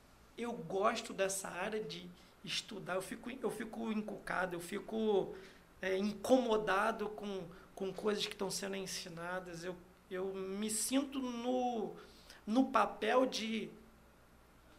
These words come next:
em algum momento, ter oportunidade de combater isso. Como? Deus me proporcionou fazer faculdade de jornalismo,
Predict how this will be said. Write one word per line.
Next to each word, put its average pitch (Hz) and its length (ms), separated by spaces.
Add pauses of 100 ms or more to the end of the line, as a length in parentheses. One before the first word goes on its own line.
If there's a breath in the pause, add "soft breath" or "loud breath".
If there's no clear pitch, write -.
(100)
em 214 180
algum 196 380
momento, 190 720 (960 loud breath)
ter 202 360
oportunidade 185 800
de - 140 (120)
combater 220 560
isso. 156 280
Como? 214 380 (600 loud breath)
Deus 185 220
me 208 320 (160)
proporcionou 185 560
fazer 175 260
faculdade 175 560
de 165 60
jornalismo, 180 720